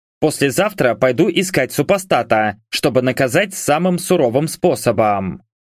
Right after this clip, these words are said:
Вернувшись к ручью, первым делом занялся чисткой оружия. Также протёр и смазал все патроны, заодно проверил каждый на критические помятости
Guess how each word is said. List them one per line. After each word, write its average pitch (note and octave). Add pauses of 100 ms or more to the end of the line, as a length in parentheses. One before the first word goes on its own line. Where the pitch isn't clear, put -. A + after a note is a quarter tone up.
(520)
Вернувшись D3
к -
ручью, G3
первым B2+
делом G3+
занялся E3
чисткой C#3
оружия. A2+ (340)
Также G3
протёр D#3+
и -
смазал B2+
все -
патроны, A#2+ (220)
заодно B2+
проверил E3
каждый D3+
на F3
критические B2+
помятости A#2+